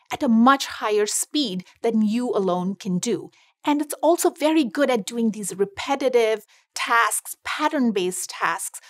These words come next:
So it is now able to look at large quantities of data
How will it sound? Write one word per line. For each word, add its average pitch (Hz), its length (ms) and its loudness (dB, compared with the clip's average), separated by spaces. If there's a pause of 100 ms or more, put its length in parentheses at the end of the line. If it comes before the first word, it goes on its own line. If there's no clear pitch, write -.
(140)
So - 300 -4
it 294 160 -4
is 240 220 0
now 254 540 0 (460)
able 233 520 2 (100)
to - 140 -12 (800)
look 269 300 2
at - 140 0
large 214 360 2
quantities 214 580 -4
of 175 200 -6
data 254 500 -4